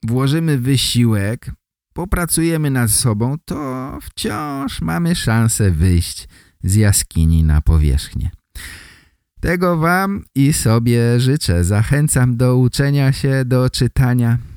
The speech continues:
również do uczenia się języka polskiego. Mam nadzieję, że moje materiały pomogą wam odnaleźć drogę i będzie wam trochę łatwiej, trochę lżej.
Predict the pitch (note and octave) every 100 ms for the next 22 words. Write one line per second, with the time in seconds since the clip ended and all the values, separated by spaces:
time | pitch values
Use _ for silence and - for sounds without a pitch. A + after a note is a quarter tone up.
0 | - - D3+ B2 B2+ A#2 A#2 A2+ G#2 A2
1 | G#2+ G#2+ G#2+ A#2 - F#2 G2+ G#2+ G#2 G#2+
2 | G#2+ G2 F#2+ G2+ A2 A2 - F#3+ C3 F2+
3 | D2 - - _ _ _ _ - - G#2
4 | G#2 G2+ F#2+ F#2+ G2+ G2+ F#2 F#2+ F#2+ F#2
5 | F#2+ _ - G2+ G#2 G#2 G2+ G2 F#2+ F#2
6 | F#2 F2+ - - F2 G2 G2+ F#2 F#2 F2+
7 | F2 F2+ _ - - G2+ G2 F#2+ F2 E2
8 | - - _ _ _ _ _ _ - F2
9 | A2 D#3 F3 A#2+ F2 C#2 - - - _
10 | G#2 G#2+ A#2 A#2+ G#2 G2 G2 G2 F#2 F2+
11 | F2+ - E2+ F2 D#2 E2 G2+ G#2 - B1
12 | A#1 - G#2 A#2+ A#2+ B2 B2 F2+ E2